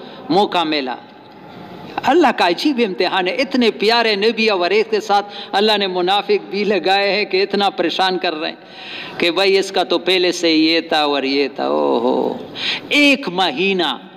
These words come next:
ऐसा आयशा सिद्दीका पर गुजरा जैसे जिंदा इंसान को आग में रखो। एक दिन नबी अलैहिस्सलाम ये बाप के घर में गई थी तो कहा, "है आयशा,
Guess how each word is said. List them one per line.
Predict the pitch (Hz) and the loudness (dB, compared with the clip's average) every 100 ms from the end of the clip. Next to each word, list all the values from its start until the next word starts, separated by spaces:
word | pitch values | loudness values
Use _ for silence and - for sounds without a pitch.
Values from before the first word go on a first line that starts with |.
| - - - - - - - - - - | -20 -20 -20 -20 -18 -16 -16 -16 -12 0
ऐसा | 202 214 196 190 185 | 2 2 2 0 2
आयशा | 175 190 185 | 2 0 0
सिद्दीका | 175 170 175 208 190 | 2 0 0 -2 -2
पर | 175 160 | 0 0
गुजरा | 160 190 202 | 2 2 2
जैसे | 180 185 175 175 | 2 0 2 0
जिंदा | 139 220 202 180 | 2 0 2 2
इंसान | 160 151 180 | 0 -2 -2
को | 160 | 0
आग | 156 165 | -2 -2
में | 143 131 | -4 -8
रखो। | 120 - - - - - - - - - - - - - - - - - - - - - - - - - - | -8 -14 -20 -20 -20 -20 -18 -18 -16 -16 -16 -16 -16 -16 -16 -16 -14 -14 -14 -12 -12 -14 -14 -14 -14 -8 0
एक | 175 175 | 0 2
दिन | 185 190 | 2 2
नबी | 185 190 | 2 2
अलैहिस्सलाम | 202 190 - 180 180 175 - 170 | 2 0 0 0 0 -2 -6 -6
ये | 156 170 | -4 -2
बाप | 180 208 - | -2 -2 -2
के | 208 | -2
घर | 202 | -2
में | 202 196 | -2 -2
गई | 190 202 | 0 -2
थी | 202 196 | -2 -2
तो | 180 135 - - - - - - | -2 -2 -4 -16 -16 -14 -14 -2
कहा, | 196 196 | 0 2
"है | 190 | 2
आयशा, | 190 196 190 185 | 2 0 0 -4